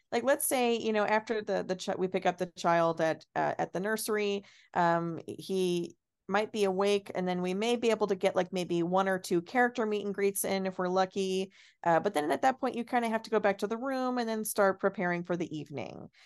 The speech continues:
So, you know, you're probably taking showers. Um, you may have ordered some room service,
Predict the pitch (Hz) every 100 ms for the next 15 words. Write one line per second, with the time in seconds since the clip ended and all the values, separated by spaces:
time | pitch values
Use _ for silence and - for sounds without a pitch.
0 | - - - 185 180 175 175 175 170 156
1 | 160 160 147 147 147 175 196 - 247 233
2 | 233 233 226 226 226 - 185 175 160 160
3 | 165 170 175 196 170 - 180 170 170 175
4 | 175 208 269 262 277 247 247 233 233 240
5 | - -